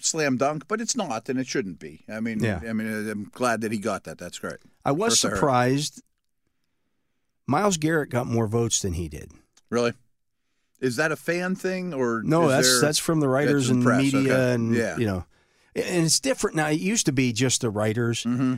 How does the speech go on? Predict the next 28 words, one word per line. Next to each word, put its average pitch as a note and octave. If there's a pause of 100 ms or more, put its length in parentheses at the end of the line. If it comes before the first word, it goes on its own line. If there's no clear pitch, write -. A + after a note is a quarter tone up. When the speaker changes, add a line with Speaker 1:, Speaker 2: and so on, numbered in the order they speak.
(100)
Speaker 2:
They've D3+
expanded C3
this B2+
thing, B2+
t-, C3+
this C3
thing A#2+
now, A#2
so A#2
it's G#2+
fifty C3
voters, A2 (540)
and, A#2+
like, A#2
a A2+
lot A#2
of A#2
them A2+
are G#2+
on G#2+
Sirius A2
X G2+
M G#2
and F#2+
guys G#2
like, G#2+
you A#2+
know. F2+